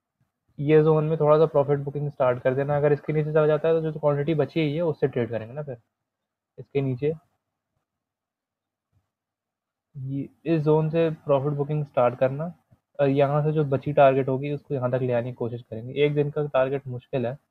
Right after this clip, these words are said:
हो सकता है ये दो तीन दिन का target हो, इतना नीचे अचानक से नहीं गिरेगा क्योंकि ये सी-, अ, Nifty आईटी देखोगे तो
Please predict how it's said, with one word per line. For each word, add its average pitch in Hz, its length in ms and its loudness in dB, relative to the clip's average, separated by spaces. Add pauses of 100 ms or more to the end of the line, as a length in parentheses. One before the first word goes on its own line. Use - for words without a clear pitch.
(640)
हो 123 40 -10
सकता 123 260 0
है 127 80 6
ये 127 60 2
दो 123 140 0
तीन 127 200 -4
दिन 123 120 -6
का 127 60 0
target 110 380 0
हो, 127 100 -6
इतना 127 180 -8
नीचे 123 260 -2
अचानक 127 360 -4
से 135 60 -8
नहीं 131 140 -4
गिरेगा 139 220 2
क्योंकि 151 240 -2
ये 151 420 -2
सी-, 131 440 -6
अ, 120 420 -6 (1300)
Nifty 135 480 -6
आईटी 147 300 0
देखोगे 147 400 -2
तो 165 260 -6